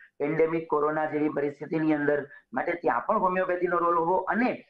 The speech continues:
એક consultant homeopath તરીકે જે રીતે, અ, અમે કામ કરીએ છીએ એ પ્રમાણે પ્રેક્ટિશનર તરીકે તો, અ, ખૂબ બધા patients, અ, ની goodwill મેળવવાનો તો દરેક લોકોને, ડોક્ટરને, અ, લાભ મળતો જ હોય છે. પોતાનું ક્લિનિક એ સરસ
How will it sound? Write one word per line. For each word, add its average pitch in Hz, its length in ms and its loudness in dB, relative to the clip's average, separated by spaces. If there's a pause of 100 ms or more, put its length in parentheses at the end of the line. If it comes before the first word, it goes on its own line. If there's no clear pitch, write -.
(220)
એક 190 220 -2
consultant 214 480 0
homeopath 180 500 0
તરીકે 165 300 0
જે 156 140 4
રીતે, 160 460 0 (240)
અ, - 80 -4
અમે 160 220 -2
કામ 156 240 -4
કરીએ 180 280 2
છીએ 165 140 0
એ - 20 4
પ્રમાણે 156 420 -2
પ્રેક્ટિશનર 165 840 -4
તરીકે 175 340 2
તો, 175 340 2 (200)
અ, 156 340 2
ખૂબ 170 220 -4
બધા 170 200 2
patients, 170 640 -2
અ, 160 340 2
ની 170 80 -2
goodwill 156 400 2
મેળવવાનો 156 440 0
તો 160 100 -6
દરેક 151 320 -4
લોકોને, 147 380 -2 (300)
ડોક્ટરને, 156 580 -2 (260)
અ, 151 280 2
લાભ 143 280 0
મળતો 147 340 0
જ 185 60 0
હોય 170 120 2
છે. 175 140 -2
પોતાનું 143 380 -4
ક્લિનિક 147 360 -6
એ 151 80 4
સરસ 139 220 0